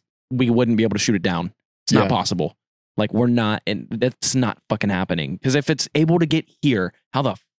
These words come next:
Speaker 1: fuck are we gonna hit it? 'Cause it's definitely able to defy every law of physics that we fucking know.
Speaker 2: At least our understanding of physics.
Speaker 1: Yeah.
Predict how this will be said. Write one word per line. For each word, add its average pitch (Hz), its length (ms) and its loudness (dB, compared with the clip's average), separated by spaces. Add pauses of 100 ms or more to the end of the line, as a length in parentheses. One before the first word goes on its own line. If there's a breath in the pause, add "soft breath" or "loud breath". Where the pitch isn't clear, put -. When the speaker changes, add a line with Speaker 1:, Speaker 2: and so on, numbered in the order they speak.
(160)
Speaker 1:
fuck 143 220 0
are 131 40 2
we 120 360 -2
gonna 117 160 0
hit 123 260 -4
it? 95 220 -6
'Cause 131 160 -2
it's 117 140 -4
definitely 135 500 0
able 110 140 -2
to 110 100 0
defy 95 320 -2
every 156 260 0
law 156 200 2
of - 100 -2
physics 113 260 -2
that 90 100 -2
we 104 140 0
fucking 98 340 -4
know. 85 280 -4 (480)
Speaker 2:
At 123 120 2
least 135 200 2
our 120 220 4
understanding 110 540 0
of 107 80 -4
physics. 101 480 -6
Speaker 1:
Yeah. 113 380 -2